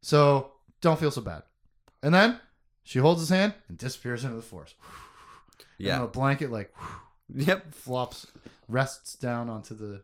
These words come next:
Speaker 1: gurney. They, they have a little cry.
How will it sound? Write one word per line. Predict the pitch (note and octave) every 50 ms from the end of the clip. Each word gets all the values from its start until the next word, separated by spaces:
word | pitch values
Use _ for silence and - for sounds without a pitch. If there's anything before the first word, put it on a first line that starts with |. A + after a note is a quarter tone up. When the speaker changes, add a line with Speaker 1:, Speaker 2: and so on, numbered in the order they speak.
| _ _
Speaker 1:
gurney. | - A#2+ A2 G#2 F#2+ F2+ F2 - _ _ _ _ _ _ _ _ _ _ _ _ _ _ _ _ _ _ _
They, | - G#2 - - _
they | A#2 B2
have | C#3 E3 F#3
a |
little | F#3 F#3 F#3 F3+
cry. | F3+ - E3 E3 E3 E3 E3 D#3+